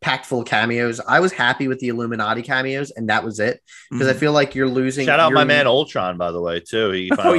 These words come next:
Speaker 3: got
Speaker 2: yes.
Speaker 3: his
Speaker 2: <laughs>
Speaker 3: good
Speaker 1: Yeah.
Speaker 3: deal.
Speaker 2: The Ultron
Speaker 1: Um,
Speaker 2: bots.
Speaker 1: I, I, I think that, like, this movie didn't need, uh, like, to be packed with cameos. Like, there were people saying, like, Deadpool and Wolverine and, and
Speaker 3: Ugh.
Speaker 1: Joaquin Phoenix is gonna be in this as, 'cause he was rumored to be Doctor Strange. And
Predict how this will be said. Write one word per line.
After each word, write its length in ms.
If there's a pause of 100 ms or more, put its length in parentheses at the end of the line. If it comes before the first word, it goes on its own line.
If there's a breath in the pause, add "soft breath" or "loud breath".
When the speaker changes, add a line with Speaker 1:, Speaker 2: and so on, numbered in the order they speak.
Speaker 3:
got 180
Speaker 2:
yes. 0
Speaker 3:
his 400
Speaker 2:
<laughs> 540
Speaker 3:
good 140
Speaker 1:
Yeah. 340
Speaker 3:
deal. 80
Speaker 2:
The 120
Ultron 420
Speaker 1:
Um, 60
Speaker 2:
bots. 400 (800 loud breath)
Speaker 1:
I, 100
I, 360
I 40
think 260
that, 140
like, 180
this 180
movie 240
didn't 300
need, 420 (100)
uh, 180
like, 180
to 60
be 120
packed 340
with 120
cameos. 440
Like, 160
there 120
were 100
people 260
saying, 240
like, 180
Deadpool 540
and 100
Wolverine 560
and, 200 (420 soft breath)
and 140
Speaker 3:
Ugh. 100
Speaker 1:
Joaquin 380
Phoenix 480
is 100
gonna 200
be 120
in 80
this 180
as, 160
'cause 160
he 140
was 180
rumored 300
to 60
be 100
Doctor 340
Strange. 460
And 160